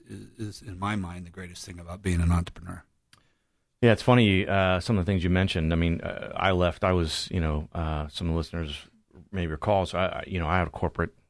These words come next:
Speaker 2: career for a long time as well, actually longer than you.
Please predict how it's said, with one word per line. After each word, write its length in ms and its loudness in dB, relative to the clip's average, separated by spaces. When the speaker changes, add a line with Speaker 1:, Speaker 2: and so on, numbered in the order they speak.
Speaker 2:
career 360 -2
for 400 -4
a 120 -8
long 220 -2
time 220 -2
as 120 -4
well, 240 4
actually 280 -2
longer 300 2
than 160 0
you. 420 2